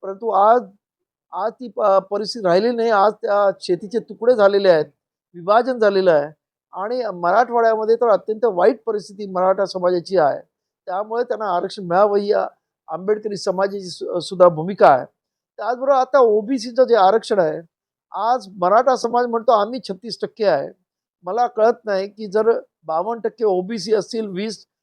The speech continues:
आणि तेरा टक्के जर एससी आणि सात टक्के जर, अ, एसटी असतील, तर तेच बहात्तर टक्के झाले.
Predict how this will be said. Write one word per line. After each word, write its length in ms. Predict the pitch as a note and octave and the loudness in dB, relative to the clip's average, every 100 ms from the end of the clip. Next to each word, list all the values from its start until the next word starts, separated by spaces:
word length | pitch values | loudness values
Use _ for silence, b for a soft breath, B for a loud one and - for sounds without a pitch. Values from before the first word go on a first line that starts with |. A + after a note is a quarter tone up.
| _ | _
आणि 140 | F#3 G3 | -16 -16
तेरा 360 | - G3 A3 | -6 -2 -2
टक्के 280 | A3 G#3+ A#3 | -2 -4 -2
जर 160 | G#3 G#3 | 2 4
एससी 360 | F#3+ F#3 - | 4 2 2
आणि 180 | G#3+ G#3 | 2 2
सात 300 | G3+ G3+ G3 A3 | 0 4 4 4
टक्के 240 | G#3+ - G#3 | -6 -4 -2
जर, 220 | G3 G#3 | 2 6
अ, 180 | G3 F3 - _ _ _ | 8 6 0 _ _ _
एसटी 340 | - G3+ - C#4+ | -6 -6 -2 0
असतील, 400 | G#3+ - F#3 F3+ | 0 -2 -6 -6
तर 60 | |
तेच 320 | F#3+ A#3+ D4 | -8 -4 -4
बहात्तर 480 | A3+ F3+ G3+ C4 C#4+ | -2 -2 -2 0 0
टक्के 320 | A3+ A#3 B3 | 0 0 0
झाले. 480 | G3+ F#3+ F3 D3+ F3+ | 4 4 4 -2 -6